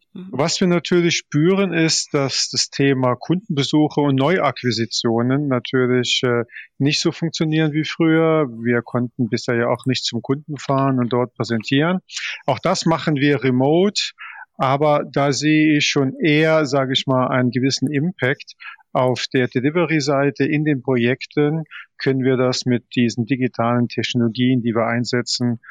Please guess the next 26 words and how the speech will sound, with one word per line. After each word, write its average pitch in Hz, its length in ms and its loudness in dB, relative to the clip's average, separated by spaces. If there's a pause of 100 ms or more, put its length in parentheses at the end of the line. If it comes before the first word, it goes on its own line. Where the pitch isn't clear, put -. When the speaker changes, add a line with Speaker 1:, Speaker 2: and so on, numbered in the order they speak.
(240)
Speaker 2:
ganz 123 280 -2
gut 123 400 0
abfangen. 117 640 -4 (280)
Speaker 1:
Heute 214 360 -2
wollen 180 240 0
wir 196 80 0
uns 185 180 0
ja 185 120 0
über 175 120 -2
die 156 140 0
Automatisierung 175 960 -2
unterhalten. 151 800 -2 (520)
Ich - 160 -4
glaube, 208 260 -2
nicht 240 160 -2
alle 262 360 0
unsere 190 300 -2
Hörer 208 260 0
sind 202 180 0
schon 170 160 -2
ganz 170 200 0
tief - 220 -2
in 175 80 -2
dem 160 180 0
Thema 214 440 0
drin. 247 480 0